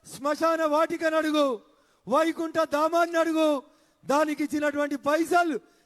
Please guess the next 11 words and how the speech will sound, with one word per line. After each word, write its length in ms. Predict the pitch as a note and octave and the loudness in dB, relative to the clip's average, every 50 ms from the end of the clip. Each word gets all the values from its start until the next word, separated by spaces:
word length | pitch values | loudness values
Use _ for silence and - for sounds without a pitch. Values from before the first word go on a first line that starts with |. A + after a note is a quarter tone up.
| _ - | _ -6
నరేంద్ర 520 | G3+ A#3 B3+ D4 E4 F4 F4+ F4+ F4+ E4+ | -2 0 2 4 4 2 2 2 0 0
మోడీ 260 | E4 E4+ D#4+ D#4+ D#4 | 2 2 0 0 0
ఇచ్చిర్రు" 280 | D4+ D4 - D#4 D4+ D4 | -2 -4 -6 -6 -4 -4
అని 140 | D4 C#4+ C#4 | -4 -2 -4
చెప్తారు 280 | C#4 - - C#4+ C#4 | -6 -6 -4 -6 -6
తప్ప 260 | C4 C4 B3+ - - C#4 C#4 C4+ B3+ A3+ - - _ _ _ _ _ _ - | -6 -6 -8 -6 -6 -4 -2 -2 -2 -4 -6 -10 _ _ _ _ _ _ -2
కాంగ్రెస్ 540 | G#3 A#3+ C#4 D4 C#4+ C#4+ C#4+ C#4+ B3+ - B3 | 0 0 0 0 -2 -2 -2 -2 -2 -2 -4
పార్టీ, 300 | C4+ C4 C4 C#4 C4+ C4 | -4 -2 0 0 0 0
బీఆర్ఎస్ 480 | B3+ B3 B3+ C4 B3+ B3+ B3 F#3 F#3 | 0 -2 -4 -2 -2 -4 -4 -4 -6
పార్టీ 200 | B3 B3 A#3+ B3 | -6 -6 -4 -2
ఇవ్వలేదు. 460 | A#3+ A3+ A#3 A#3 A#3+ A#3 A#3 A3+ F#3 | -4 -2 -2 -4 -2 -2 -2 -2 -4